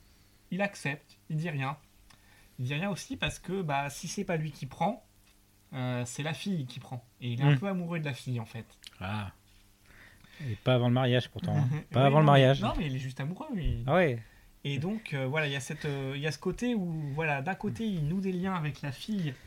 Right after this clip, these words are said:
Speaker 1: et donc, ça le sort un peu de son univers, euh, ultra religieux, euh, qui est, enfin, où il ne vivait que par ça.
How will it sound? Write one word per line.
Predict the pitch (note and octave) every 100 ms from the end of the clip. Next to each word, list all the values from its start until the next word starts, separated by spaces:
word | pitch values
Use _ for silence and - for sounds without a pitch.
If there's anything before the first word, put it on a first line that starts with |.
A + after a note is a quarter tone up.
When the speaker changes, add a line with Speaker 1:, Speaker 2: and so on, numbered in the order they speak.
| - - - - -
Speaker 1:
et | C#3
donc, | D#3 F3+ - -
ça | - C#3
le | C#3 C3+
sort | - A#3 G#3+
un | F3+
peu | - F#3
de | D3+
son | C3 - C3+ B2 B2 B2
univers, | C#3 D#3 D#3 D#3+ E3 C#3
euh, | C3
ultra | C#3+ C#3+ - D#3
religieux, | D3+ D3+ D#3 D3 E3 E3+ E3+ D#3
euh, | C3
qui | B2+ C3 B2
est, | C3
enfin, | B2 B2+
où | C3+
il |
ne | B2+
vivait | B2 C3+
que | C3
par | C3 C3
ça. | - A3+